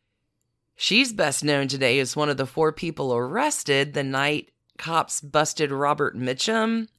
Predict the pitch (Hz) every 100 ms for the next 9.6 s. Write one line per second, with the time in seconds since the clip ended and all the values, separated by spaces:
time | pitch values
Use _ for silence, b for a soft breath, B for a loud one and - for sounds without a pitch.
0 | _ - 139 147 127 117 - 131 123 -
1 | 117 120 113 107 101 104 53 50 - _
2 | _ _ _ _ _ _ _ - 170 -
3 | 233 277 262 208 - 294 262 143 104 101
4 | 151 - _ _ _ _ _ _ _ -
5 | - 220 175 135 b b b b b 165
6 | 180 160 160 165 - 208 208 214 175 175
7 | 170 147 131 123 135 156 151 147 147 127
8 | 110 101 120 127 - 127 117 127 117 95
9 | 95 98 120 107 123